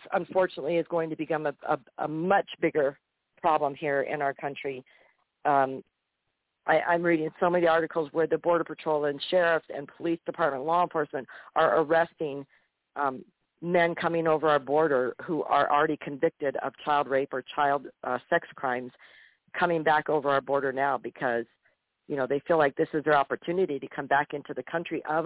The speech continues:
opportunity, um, from the Biden administration, who is ripping down every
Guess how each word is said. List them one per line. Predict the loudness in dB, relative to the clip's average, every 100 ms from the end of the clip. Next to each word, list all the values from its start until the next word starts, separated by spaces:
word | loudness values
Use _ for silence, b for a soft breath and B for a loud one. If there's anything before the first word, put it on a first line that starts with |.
| 0
opportunity, | 0 0 -4 -4 -6 -6 -8 -8 -10 b b b _
um, | 2 4 2 -2 -12 _ -2
from | 4 4 4 0
the | -2
Biden | 2 2 2
administration, | 0 0 0 0 0 -4
who | -2
is | -2 0
ripping | 0 0 -4 -2
down | 2 2 0 -2
every | -6 -4 -8